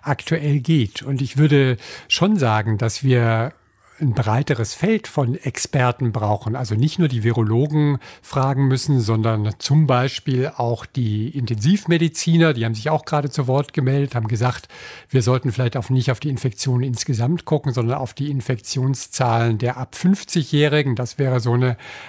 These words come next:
andere Zahl, die diskutiert wird, die geht auch hoch, wie gesagt.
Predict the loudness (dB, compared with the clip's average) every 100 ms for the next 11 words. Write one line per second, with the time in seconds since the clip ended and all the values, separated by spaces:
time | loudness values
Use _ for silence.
0 | -4 2 4 2 0 -2 0 2 2 0
1 | -2 -6 -6 -6 -4 -2 -2 -2 -2 -2
2 | -4 -4 -4 -4 0 0 0 -2 -2 0
3 | 0 -2 -4